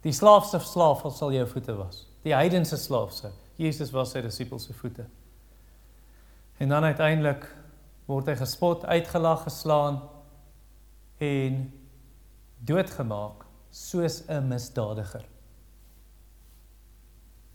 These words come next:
Dis hierdie nederige Jesus wat op 'n donkie ry. En omdat hy so nederig is, verhef God hom. En hy gee hom 'n naam bo elke naam. Bo elke owerheid, krag, heerskappy en mag.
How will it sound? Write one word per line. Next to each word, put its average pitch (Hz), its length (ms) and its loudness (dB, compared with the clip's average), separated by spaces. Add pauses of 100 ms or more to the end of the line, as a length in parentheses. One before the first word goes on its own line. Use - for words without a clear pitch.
(1120)
Dis 147 180 -2
hierdie 135 220 2
nederige 120 420 0
Jesus 113 380 -4
wat 113 140 -12
op 117 120 -8
'n 117 100 -6
donkie 104 360 -4
ry. 98 260 -8 (360)
En 135 100 -2
omdat 175 160 0
hy 190 100 0
so 208 240 -2
nederig 135 440 -2
is, 110 160 -8
verhef 139 500 0 (100)
God 147 220 -4
hom. 95 160 -6 (680)
En 143 100 -2
hy 143 100 2
gee 226 220 0
hom 220 120 2
'n 196 60 0
naam 185 240 0
bo 175 100 -2
elke 165 340 -2
naam. 95 280 -2 (460)
Bo 175 100 0
elke 214 320 6
owerheid, 202 500 2
krag, 190 280 2
heerskappy 160 580 -4
en 135 120 -2
mag. 95 280 -6